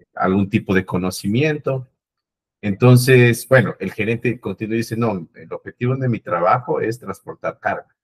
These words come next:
Y el director dice, "Ah, ya, bueno, ya, entonces, ese es el objetivo. Eh, ¿y cuál es tu meta?".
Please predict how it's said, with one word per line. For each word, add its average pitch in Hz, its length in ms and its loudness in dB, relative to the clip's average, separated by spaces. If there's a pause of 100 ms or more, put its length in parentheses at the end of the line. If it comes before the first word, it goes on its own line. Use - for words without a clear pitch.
(1300)
Y 82 100 -6
el 80 60 -6
director 85 400 -2
dice, 87 260 -6 (100)
"Ah, 92 240 0
ya, - 140 -12
bueno, - 240 -20
ya, - 200 -20
entonces, - 260 -20
ese 110 240 0
es - 100 -10
el - 80 -10
objetivo. - 420 -14 (920)
Eh, 78 760 -2
¿y 82 160 -10
cuál 117 280 2
es 120 180 -2
tu 87 100 -6
meta?". 101 420 -4